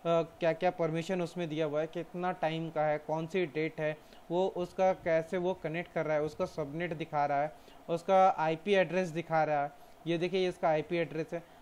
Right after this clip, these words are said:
सारा चीज़ इसका information इसमें आपका statistic दिखाता है। ये देखिए जैसे statistic, अ, थ्री हंड्रेड सेवेंटी फ़ाइव उसका millisecond इसको time लग रहा है जाने में और आने में, इसका packet कितना lost हुआ, कि, कितना packet इसमें receive हुआ, address क्या है इसका,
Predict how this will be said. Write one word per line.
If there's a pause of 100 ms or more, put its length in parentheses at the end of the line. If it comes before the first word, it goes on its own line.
(140)
सारा
चीज़
इसका
information
इसमें
आपका
statistic
दिखाता
है। (340)
ये
देखिए
जैसे
statistic,
अ,
थ्री
हंड्रेड
सेवेंटी
फ़ाइव
उसका
millisecond
इसको
time
लग
रहा
है
जाने
में
और
आने
में, (500)
इसका
packet
कितना
lost
हुआ,
कि,
कितना
packet
इसमें
receive
हुआ,
address
क्या
है
इसका,